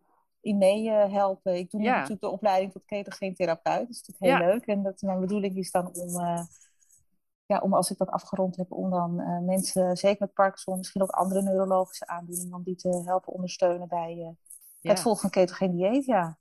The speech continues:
Speaker 1: Ja,
Speaker 2: Ja.
Speaker 1: dat hoop ik echt.
Speaker 2: Ja, vind ik heel mooi dat je dat doet.
Speaker 1: Dat is mijn doel.
Speaker 2: Want, want dan vraag ik me inderdaad af, je bent nu al, eh, een jaar of zes onder behandeling bij een neuroloog.
Speaker 1: Ja.
Speaker 2: Ik neem aan dat je daar ook regelmatig op controle gaat, eh,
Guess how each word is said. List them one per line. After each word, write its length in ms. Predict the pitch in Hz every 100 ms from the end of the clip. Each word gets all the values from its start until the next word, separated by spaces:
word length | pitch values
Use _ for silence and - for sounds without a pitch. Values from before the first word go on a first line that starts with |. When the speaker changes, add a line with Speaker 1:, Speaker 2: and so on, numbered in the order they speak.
| _
Speaker 1:
Ja, 160 | - 214
Speaker 2:
Ja. 120 | 202
Speaker 1:
dat 100 | 165
hoop 200 | 156 185
ik 80 | 180
echt. 140 | - 202
Speaker 2:
Ja, 140 | 170
vind 140 | 160 -
ik 120 | 180
heel 180 | 185 196
mooi 200 | 202 214
dat 200 | 175 -
je 80 | 175
dat 120 | 170
doet. 100 | 175
Speaker 1:
Dat 100 | 208
is 60 |
mijn 120 | 202 190
doel. 140 | 208
Speaker 2:
Want, 160 | 262 285
want 540 | - _ _ - 208
dan 0 | 214
vraag 120 | 208
ik 60 | 220
me 60 | 220
inderdaad 440 | 226 208 214 208
af, 240 | - 247 254
je 100 | 233
bent 180 | 214 196
nu 220 | 208 202
al, 340 | 190 190 185
eh, 180 | 185 185
een 80 | 185
jaar 200 | 202 220
of 120 | 190
zes 240 | - 196
onder 180 | - 190
behandeling 480 | 180 175 202 190 185
bij 140 | 180
een 60 | 175
neuroloog. 300 | 175 165 175
Speaker 1:
Ja. 100 | 269
Speaker 2:
Ik 80 | 277
neem 200 | 220 202
aan 120 | 185
dat 120 | 185
je 60 | 175
daar 80 | 180
ook 100 | 175
regelmatig 500 | 180 175 180 175 180
op 140 | 185
controle 400 | - 180 202 247
gaat, 300 | - 247 247
eh, 100 | -